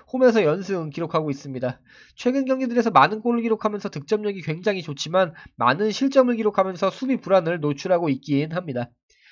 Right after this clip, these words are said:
어, 다만 상대팀 미럴이 직전 경기에서 옥스포드에게 영 대 일로 패배하면서 직전 세 경기에서 승리가 없고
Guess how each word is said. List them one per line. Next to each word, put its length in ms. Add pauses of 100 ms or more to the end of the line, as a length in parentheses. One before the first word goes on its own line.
(240)
어, 80
다만 240
상대팀 540
미럴이 540 (160)
직전 400
경기에서 420
옥스포드에게 1000
영 240
대 160
일로 180
패배하면서 680 (240)
직전 300
세 120
경기에서 480
승리가 340
없고 380